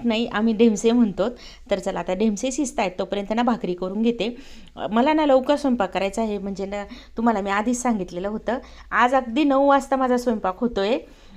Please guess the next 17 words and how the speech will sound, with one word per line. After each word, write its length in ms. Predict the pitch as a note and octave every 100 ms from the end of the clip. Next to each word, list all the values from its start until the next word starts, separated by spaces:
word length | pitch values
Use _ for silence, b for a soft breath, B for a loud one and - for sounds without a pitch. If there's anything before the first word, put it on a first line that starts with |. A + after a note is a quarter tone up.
| F3
अ, 80 | G#3 G#3 G#3 -
एरवी 320 | A#3+ B3 D4
मी 160 | D#4+ D#4+
ना, 120 | E4
मी 140 | D#4+
बारा 300 | C#4+ B3+ B3
नंतर 340 | C#4 C#4 C4 C#4+
म्हणजे 440 | C#4 A#3+ A#3 A#3 B B -
साडे 220 | C#4 C4
अकरा 200 | C4 C4+
ते 100 | C4
बाराला 340 | C4 A#3 A#3
स्वयंपाक 400 | B3 B3+ G#3 F3+
करते, 320 | - F#3 A#3
कारण 260 | C4 A3 G#3 G#3
खरणार 240 | A3+ G3
सर 140 | F#3